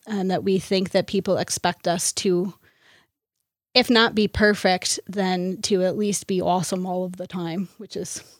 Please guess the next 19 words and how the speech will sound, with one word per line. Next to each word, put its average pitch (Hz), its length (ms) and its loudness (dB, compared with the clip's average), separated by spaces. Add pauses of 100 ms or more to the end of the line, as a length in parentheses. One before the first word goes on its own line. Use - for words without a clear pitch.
(400)
you 214 120 -14
know, 165 220 -12
not, 214 340 -4
not 190 180 -2
possible. 202 440 0 (560)
Um, 233 200 6
I 254 120 6
think 302 200 6
there's 247 220 6
the 226 120 6
other 233 200 4
piece - 440 2 (100)
of 190 640 2 (400)
the, 196 440 4 (140)
that 196 200 2
it's 185 240 2
just - 260 2
the 208 80 6
very 196 680 4